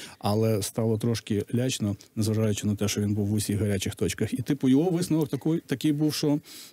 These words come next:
а, дуже агресивно налаштовані великі прошарки населення в Пенсильванії. Ну, це зрозуміло, що це не опитування ніяке, а просто особистий досвід.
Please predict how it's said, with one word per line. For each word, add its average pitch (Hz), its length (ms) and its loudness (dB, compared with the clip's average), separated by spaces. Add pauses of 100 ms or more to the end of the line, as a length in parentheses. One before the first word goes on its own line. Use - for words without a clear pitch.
(540)
а, 120 280 2
дуже 123 540 4
агресивно 120 560 2
налаштовані 113 640 2
великі 120 440 0
прошарки 107 580 -2 (420)
населення 110 500 2
в - 80 -4
Пенсильванії. 113 680 0
Ну, 110 80 2
це 113 120 -2
зрозуміло, 113 540 2
що 107 120 -2
це - 160 0
не 110 100 2
опитування 110 500 0
ніяке, 101 520 0
а - 160 0 (340)
просто 107 280 0
особистий 104 540 -2
досвід. 117 440 -2